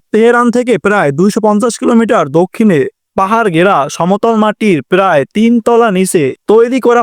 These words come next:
হয়েছে ইরানের প্রধান পারমাণবিক পরমাণু কেন্দ্র। ইসরায়েল এই কেন্দ্রে বহুবার হামলা করেছে কিন্তু কোনো ক্ষয়ক্ষতি করতে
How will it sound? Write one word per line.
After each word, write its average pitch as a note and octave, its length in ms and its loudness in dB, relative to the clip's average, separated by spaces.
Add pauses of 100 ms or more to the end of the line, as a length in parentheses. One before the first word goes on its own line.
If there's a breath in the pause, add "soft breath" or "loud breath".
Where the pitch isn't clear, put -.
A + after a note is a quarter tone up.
হয়েছে A3 320 2 (240)
ইরানের F3 400 2
প্রধান E3+ 380 0 (280)
পারমাণবিক F#3 580 0 (100)
পরমাণু F#3 340 0 (100)
কেন্দ্র। D3 260 -2 (380)
ইসরায়েল A3+ 420 0
এই G#3 200 2
কেন্দ্রে A#3 300 2 (120)
বহুবার A3+ 420 2
হামলা F3+ 200 0
করেছে F3+ 360 0 (140)
কিন্তু F#3+ 280 2 (160)
কোনো F3 160 2
ক্ষয়ক্ষতি F#3 460 -2
করতে F#3+ 180 -2